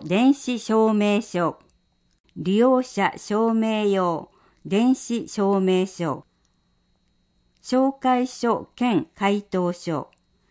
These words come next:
予約はできません。問い合わせ先、市民課マイナンバー担当。電話、九三九一三五七。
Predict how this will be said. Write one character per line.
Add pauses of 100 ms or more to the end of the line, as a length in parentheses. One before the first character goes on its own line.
(160)
予
約
は
で
き
ま
せ
ん。 (680)
問
い
合
わ
せ
先、 (480)
市
民
課
マ
イ
ナ
ン
バ
ー
担
当。 (340)
電
話、 (280)
九
三
九 (200)
一
三
五
七。